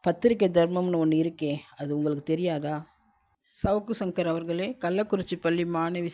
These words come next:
ஸ்ரீமதியை பற்றி நிறைய பேசுனீங்க. அதுல ஒரு விஷயம் மட்டும் உங்களுக்கு ஞாபகப்படுத்துறேன். இந்த பொண்ணு செத்து போச்சே, அவங்க அம்மா இன்னும் சாகலையேன்னு மனிதாபிமானம் இல்லாம ஸ்-, கேக்குறீங்களே. இப்போ என்ன சொல்றீங்க?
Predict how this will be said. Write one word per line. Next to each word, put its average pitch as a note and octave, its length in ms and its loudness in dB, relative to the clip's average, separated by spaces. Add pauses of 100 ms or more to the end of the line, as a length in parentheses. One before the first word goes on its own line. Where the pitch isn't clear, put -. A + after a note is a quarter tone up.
ஸ்ரீமதியை E3+ 500 -2
பற்றி E3 280 -6
நிறைய E3+ 340 0
பேசுனீங்க. F3 800 -2
அதுல E3 260 -2
ஒரு F3 240 -4
விஷயம் G3 380 -6
மட்டும் F#3+ 400 -6 (200)
உங்களுக்கு F3+ 320 0
ஞாபகப்படுத்துறேன். D#3 880 -2 (420)
இந்த F#3 160 -4
பொண்ணு A3+ 340 0
செத்து G3+ 360 -2
போச்சே, E3+ 460 -4
அவங்க F3 300 -2
அம்மா G3+ 260 0
இன்னும் G3 300 0
சாகலையேன்னு F3 680 0
மனிதாபிமானம் F3 840 0
இல்லாம E3+ 320 0
ஸ்-, - 280 -8
கேக்குறீங்களே. D#3 600 0 (400)
இப்போ F3+ 300 -2
என்ன G3+ 260 4
சொல்றீங்க? F#3 560 2